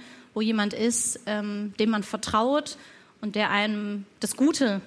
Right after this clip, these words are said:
mit einem teilen möchte und auch das Gute in dir sieht. Mm, ja, das sind vielleicht zwei Tipps. Okay, ich glaube,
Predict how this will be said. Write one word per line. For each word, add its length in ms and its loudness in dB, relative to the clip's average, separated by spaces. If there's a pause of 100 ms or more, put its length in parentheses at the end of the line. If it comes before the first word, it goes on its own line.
(120)
mit 140 -4
einem 200 -2
teilen 360 0
möchte 340 -2
und 120 -6
auch 80 -6
das 200 -6
Gute 240 -2
in 140 0
dir 160 2
sieht. 380 0 (600)
Mm, 300 -8 (300)
ja, 200 -4 (100)
das 140 -4
sind 140 0
vielleicht 320 -4
zwei 320 -4 (880)
Tipps. 380 -8 (1400)
Okay, 260 0
ich 100 -8
glaube, 400 0